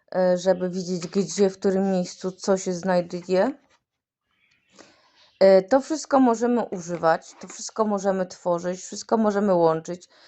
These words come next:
Czy to działa? E, skrypt runiczny. Skrypt runiczny są to, e, znaki, są to napisane razem znaki tworzące pewne słowo, czyli tak zwany skrypt.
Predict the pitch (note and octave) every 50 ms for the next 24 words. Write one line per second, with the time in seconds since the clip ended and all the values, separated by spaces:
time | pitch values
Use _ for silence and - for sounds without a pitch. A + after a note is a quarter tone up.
0 | - - _ _ - A#3 G#3+ - A3+ G#3 G3 G3 F3+ D#3+ C#3+ B2+ G#2+ F2 - _
1 | _ _ _ _ _ _ _ _ _ _ _ _ _ _ _ _ _ _ _ _
2 | _ - - _ _ _ - E3+ F3 E3+ E3+ E3 E3+ F3+ - _ _ _ - -
3 | - - - - - D4 E4+ E4+ E4+ - - G3+ G#3 G#3 G#3 F#3+ F3 - - -
4 | - - - - - - _ _ _ _ _ _ _ _ _ _ _ _ _ _
5 | _ _ _ _ _ _ _ _ - - - - D#4+ A4 A4 F4 D#4 C4+ C#4+ B3
6 | A#3 A3 F#3+ F#3+ - - F3+ F3 F#3+ A#3 A#3+ - A#3 G#3+ A3 A3 G#3+ - A3 G3+
7 | G3 G3 F#3+ G3 - - - - F#3 F#3 F#3 F#3 F#3 F3+ F#3 G#3 F#3+ F3+ - _
8 | _ G3+ G3 - - A3 A3+ A3+ G#3 G3+ G3 F#3+ - - _ _ _ _ _ _
9 | _ _ _ _ - - - _ _ _ _ - G3+ G#3 G#3 G#3 - A3 G3+ -
10 | A#3+ A#3+ A#3+ A#3 G#3+ G#3+ - - - G3+ G3 G3 F#3+ G3 G3 G3 F#3 F3 F3+ F3
11 | F3 - - A3 B3+ D#4+ F#4 - - - - - G3+ G3+ G#3 A3+ A#3+ B3 A#3 -
12 | - A3 A3 - - G#3+ G3+ F#3+ G3+ G3+ G3 F#3+ - - G#3 G3+ F#3 - - -
13 | - - C#4+ D4 C#4+ C4+ - A#3 G#3 F#3 F3 - G3+ G3 G3 F3+ F3+ - - -
14 | - - - - _ _ _